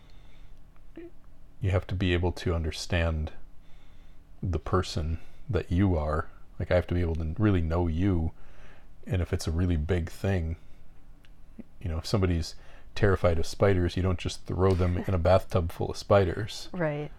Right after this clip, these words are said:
Speaker 1: to help them overcome the fear of spiders. You maybe look at one from a distance, and then you walk away. And you call that a win for the day.
Speaker 2: Right. Yeah, big difference.
Speaker 1: So, like, for the,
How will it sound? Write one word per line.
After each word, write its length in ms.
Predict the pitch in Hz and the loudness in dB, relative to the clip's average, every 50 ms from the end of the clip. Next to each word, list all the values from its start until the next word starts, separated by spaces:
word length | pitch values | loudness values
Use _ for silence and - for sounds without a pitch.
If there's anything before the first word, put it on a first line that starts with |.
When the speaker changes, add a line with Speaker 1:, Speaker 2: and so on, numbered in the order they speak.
| - - - | -14 -12 -4
Speaker 1:
to 100 | - - | -2 2
help 180 | 90 92 87 - | 2 2 2 2
them 100 | 92 87 | 0 0
overcome 460 | 87 85 80 85 - - 92 85 78 | 0 2 0 -2 0 0 -2 0 0
the 60 | 78 | -2
fear 180 | - - 85 82 | -2 -2 -4 -4
of 80 | 82 - | -4 -6
spiders. 600 | - - 104 98 98 92 - - - - - - - - - - - - - - - - | -2 4 4 6 6 4 0 -4 -8 -10 -10 -12 -10 -8 -8 -8 -10 -10 -12 -10 -6 -4
You 80 | - 92 | 0 2
maybe 240 | 92 95 92 92 | 2 2 4 4
look 240 | 90 92 95 - - | 4 4 2 2 0
at 60 | - | -2
one 120 | 95 92 92 | -2 -2 -2
from 180 | - - 85 | -2 -4 -4
a 40 | 80 78 | -2 0
distance, 640 | 92 95 - - - - 76 - - - - - - - - - - - - - - | 0 0 0 -2 -6 -8 -8 -6 -8 -8 -8 -2 -2 -2 -2 -2 -8 -12 -10 -6 -2
and 120 | 95 87 87 | -2 -2 0
then 80 | 87 85 | 0 0
you 80 | 85 | 0
walk 280 | 87 82 80 78 - - | 0 0 0 -2 -2 -2
away. 280 | 82 82 82 - - - - - - - - - - - - - - - - - - - - - - - - - | -2 -2 -2 -4 -4 -8 -10 -10 -10 -10 -10 -10 -12 -10 -10 -12 -12 -12 -14 -14 -12 -12 -12 -12 -12 -10 -6 -4
And 80 | 95 | -2
you 80 | 87 82 | -2 0
call 200 | - - 87 82 | 2 4 4 4
that 140 | 82 85 82 | 4 2 2
a 40 | 82 | 2
win 300 | 85 90 90 85 82 82 | 2 2 2 2 0 0
for 120 | - 82 | -2 -4
the 100 | 80 82 | -6 -6
day. 260 | 95 - - - - - - - - - - - - - - - - - - - | -6 -6 -8 -8 -10 -12 -12 -14 -14 -14 -14 -14 -16 -16 -18 -18 -14 -12 -12 -10
Speaker 2:
Right. 300 | 277 190 175 165 160 180 - - - - - - - - - - - - - - - - - - - - - - - - - - - - - - - - - - - - - - - - - - - - - - - - | -8 -6 -6 -6 -6 -8 -10 -14 -14 -16 -16 -18 -18 -18 -18 -16 -16 -16 -16 -16 -16 -16 -18 -18 -18 -18 -18 -16 -16 -16 -16 -14 -14 -14 -14 -14 -16 -16 -18 -18 -20 -20 -18 -16 -16 -16 -14 -12 -10 -10 -10 -10 -6 -4
Yeah, 220 | 180 170 151 151 | -2 0 0 -2
big 260 | 160 - 220 233 202 180 | 0 2 4 4 4 4
difference. 600 | 175 165 - 160 156 160 180 180 - - - - - - - - - - - - - - - - - - | 0 -2 0 -2 -2 -4 -4 -6 -8 -10 -10 -10 -12 -12 -12 -12 -12 -12 -12 -12 -10 -10 -8 -8 -8 -8
Speaker 1:
So, 320 | - - - 80 80 82 - - - - - - | -4 0 0 0 0 -2 -6 -14 -16 -16 -6 -4
like, 160 | 87 80 - - - - - - - - - - - 214 | -4 -4 -4 -6 -8 -10 -10 -10 -12 -12 -14 -14 -12 -12
for 220 | - - - 104 90 | -12 0 2 2 4
the, 220 | 80 80 78 76 | 4 2 2 0